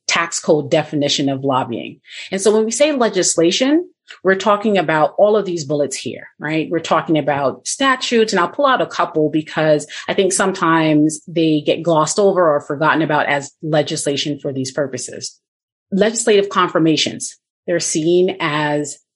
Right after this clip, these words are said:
legislation for these purposes. So if you start to say, "This is how this, uh,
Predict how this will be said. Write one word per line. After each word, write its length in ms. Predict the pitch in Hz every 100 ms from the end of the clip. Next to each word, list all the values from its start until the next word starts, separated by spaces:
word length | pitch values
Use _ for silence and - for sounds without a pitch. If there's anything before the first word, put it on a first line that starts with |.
| _
legislation 840 | 165 160 151 156 - 156 151 165 151
for 260 | - 147
these 240 | 135 135 135
purposes. 560 | - 127 123 - -
So 160 | - 143
if 100 | 135
you 140 | 170
start 340 | 190 202 175 156
to 60 | 165
say, 420 | 175 165 160 156 - - -
"This 300 | 143 180 196
is 240 | 175 165
how 520 | - 170 165 160 156 147
this, 260 | 170 160 -
uh, 380 | 139 - -